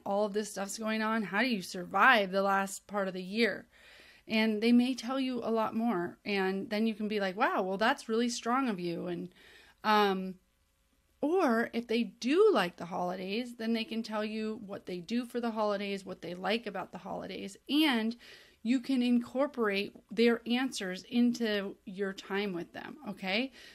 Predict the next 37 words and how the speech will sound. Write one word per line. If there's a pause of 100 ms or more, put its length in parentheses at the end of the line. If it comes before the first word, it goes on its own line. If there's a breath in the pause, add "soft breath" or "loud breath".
So (260 loud breath)
if
they
like
decorating,
if
they're
like,
"Oh,
I
really
like, (180)
you
know,
decorating (160)
during
the
holidays," (1040 soft breath)
then
you
can
turn, (160)
you
can (180)
decorate
with
them. (260)
If
you
were
at
the
stables,
like,
for
stable
moments,